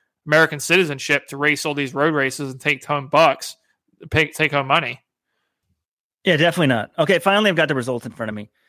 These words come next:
Speaker 2: Yeah, I mean, like, Shadrach Kipchirchir, as you said, first American. This is his half marathon debut, John. Sixty-one sixteen on that course, only forty-six seconds behind Ronex. It's a good run.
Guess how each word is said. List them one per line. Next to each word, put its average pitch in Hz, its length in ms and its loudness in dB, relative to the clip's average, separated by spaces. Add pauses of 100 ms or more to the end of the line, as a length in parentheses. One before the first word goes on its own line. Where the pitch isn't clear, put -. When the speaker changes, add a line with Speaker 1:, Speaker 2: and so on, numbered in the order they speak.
(1400)
Speaker 2:
Yeah, 185 400 2
I 151 60 2
mean, 151 240 2 (500)
like, - 340 -2
Shadrach 214 360 2
Kipchirchir, 180 420 0
as 131 80 -2
you 139 80 -6
said, 123 320 0 (300)
first 185 260 -2
American. 151 380 2
This 175 180 -2
is 285 100 -4
his 254 120 0
half 196 180 0
marathon 185 340 2
debut, 135 360 2
John. 107 320 -6 (240)
Sixty-one 302 600 0
sixteen 247 460 -2
on 233 80 4
that 185 140 4
course, 202 460 0 (480)
only 175 180 2
forty-six 180 500 -4
seconds 175 320 -2
behind 160 460 -2 (440)
Ronex. 165 460 2 (1400)
It's - 120 -12
a 131 40 -4
good 160 160 2
run. 131 280 0